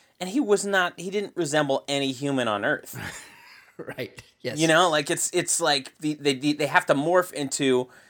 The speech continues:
Speaker 1: you know, like, there's no way they could find their way to the office. They're so stupid or weird and, and, uh, like, 'cause they just have to keep churning out, like, more comedy,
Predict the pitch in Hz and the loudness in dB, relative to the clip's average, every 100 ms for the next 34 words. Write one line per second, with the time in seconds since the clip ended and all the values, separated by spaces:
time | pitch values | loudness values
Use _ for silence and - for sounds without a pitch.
0 | _ - 143 151 151 160 139 175 160 160 | _ -8 0 2 4 2 2 2 2 2
1 | 147 147 - 139 131 123 120 113 117 127 | 0 -4 -2 0 0 0 -2 -2 0 -2
2 | - 101 - 104 - 107 101 - 127 113 | -4 -12 -8 -8 -4 -4 -4 -4 -6 -4
3 | 110 104 98 98 113 107 101 98 95 82 | -6 -4 -4 -6 -6 -6 -6 -8 -10 -16
4 | _ - - 120 104 104 101 - 101 - | _ -20 -10 -2 -2 -2 -8 -10 -8 -6
5 | 143 135 - _ - 160 123 127 113 - | 0 0 0 _ -4 0 2 0 -2 -4
6 | 131 120 110 - 123 - 127 120 113 110 | -4 -4 -6 -6 -6 -2 0 2 0 -2
7 | 107 - 113 113 110 113 120 113 127 113 | -2 -4 -8 -4 -2 2 2 0 -4 -2
8 | 110 110 104 | -4 -8 -12